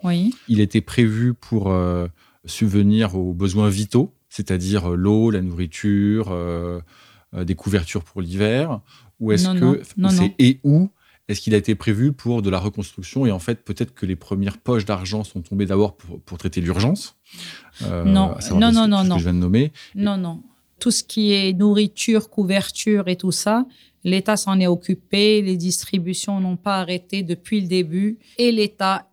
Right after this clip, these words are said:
Speaker 1: et les associations et les citoyens, ça n'a pas arrêté et ça n'arrête pas au jour d'aujourd'hui.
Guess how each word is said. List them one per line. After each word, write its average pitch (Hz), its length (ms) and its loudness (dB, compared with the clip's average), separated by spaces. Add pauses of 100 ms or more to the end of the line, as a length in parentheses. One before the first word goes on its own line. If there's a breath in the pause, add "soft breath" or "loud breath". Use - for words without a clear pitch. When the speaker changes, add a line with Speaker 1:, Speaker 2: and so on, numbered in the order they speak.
Speaker 1:
et 208 160 2
les 190 200 -4
associations 175 920 -6 (200)
et 240 200 -2
les 202 160 -4
citoyens, 175 720 -4
ça 170 160 -8
n'a 165 100 -4
pas - 220 -10
arrêté 175 680 -6 (200 loud breath)
et 180 100 -4
ça 185 220 -4
n'arrête 180 420 -6
pas 190 240 -2
au 180 140 -4
jour 180 240 -4
d'aujourd'hui. 170 760 -2